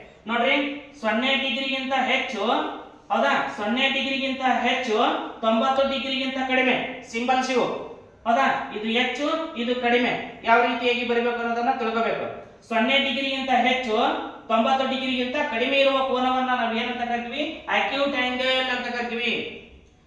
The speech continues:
ಕನ್ನಡದಲ್ಲಿ ನಾವು ಏನಂತ ಕರಿತೀವಿ? ಲಘು ಕೋನ. ಅರ್ಥ ಆಗುತ್ತಾ? ಹಾ, ನೆಕ್ಸ್ಟ್ ಈಗ ಲಂಬ ಕೋನ ಅಂತಂದ್ರೆ ನೋಡ್ರಿ, ರೈಟ್ ಆಂಗಲ್,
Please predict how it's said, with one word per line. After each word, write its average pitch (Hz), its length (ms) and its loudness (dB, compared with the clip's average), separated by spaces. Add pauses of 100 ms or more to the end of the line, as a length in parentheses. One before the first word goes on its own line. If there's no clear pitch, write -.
(100)
ಕನ್ನಡದಲ್ಲಿ 269 520 0
ನಾವು 247 180 0
ಏನಂತ 247 300 -2
ಕರಿತೀವಿ? 254 680 -4
ಲಘು 226 240 2
ಕೋನ. 240 340 -2 (840)
ಅರ್ಥ 226 160 0
ಆಗುತ್ತಾ? 262 300 2 (480)
ಹಾ, 185 260 -6
ನೆಕ್ಸ್ಟ್ 220 300 -2
ಈಗ - 120 -6 (1200)
ಲಂಬ 277 300 6
ಕೋನ 294 260 2
ಅಂತಂದ್ರೆ 269 420 2
ನೋಡ್ರಿ, 262 240 2 (400)
ರೈಟ್ 254 300 2
ಆಂಗಲ್, 247 380 0